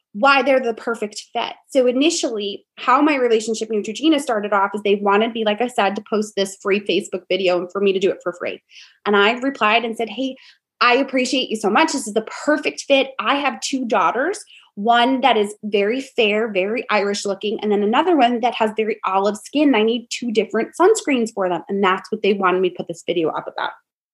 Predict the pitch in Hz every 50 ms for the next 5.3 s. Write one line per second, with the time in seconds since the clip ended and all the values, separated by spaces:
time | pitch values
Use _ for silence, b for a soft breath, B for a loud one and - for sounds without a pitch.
0 | b b b b 196 - 220 214 214 240 226 226 - - 226 233 233 240 240 233
1 | 226 220 220 220 214 - - 196 190 214 208 196 196 - 202 196 190 196 - -
2 | _ _ - 208 214 - - - - 208 202 185 180 180 - 214 214 226 277 302
3 | 339 339 339 339 - - 240 214 214 214 240 254 285 339 339 285 - - 262 240
4 | 220 220 208 214 - 220 269 320 320 277 247 226 214 214 196 175 202 226 277 330
5 | 359 320 269 269 269